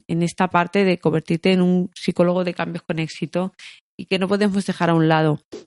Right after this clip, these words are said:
Es el ego. El ego en la terapia. Limita una terapia de cambios con éxito. Generalmente las personas con ego pueden influir negativamente en la terapia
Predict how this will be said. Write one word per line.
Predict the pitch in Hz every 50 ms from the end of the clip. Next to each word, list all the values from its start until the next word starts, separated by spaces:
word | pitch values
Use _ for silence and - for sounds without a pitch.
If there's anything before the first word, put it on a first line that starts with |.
| _ _
Es | - 185 196 - - - _ -
el | 175 170 180
ego. | 180 175 175 170 165 151 160 - _ _ _ _ _ _ _ - - _ -
El | 175 175 180
ego | 185 190 208 233 240
en | 233 208
la | 190 185
terapia. | - - 170 170 170 - - 165 160 160 170 160 - _ _ _ _ _ _
Limita | - 196 208 214 233 262 240 - - 277 - - -
una | 190 190 196 190
terapia | - 190 190 190 - 196 190
de | 185
cambios | 180 - 170 170 170 175
con | - - 175 175
éxito. | 170 165 - - - 170 - - 151 151 - _ _ _ _ _ _ _ _ -
Generalmente | - 196 196 196 196 202 202 196 202 202 - 226
las | 233 214 208
personas | - - - - 196 190 190 -
con | - - 185 190
ego | 185 185 190 214 208 208 _
pueden | _ - 190 196 208 208
influir | 202 180 - - 185 190 190 196 208 -
negativamente | - - 175 175 175 175 175 170 - 208 220 233 226 214 208 208 202 202
en | 202
la | 196 190
terapia | - 180 180 175 175 - 180 180 185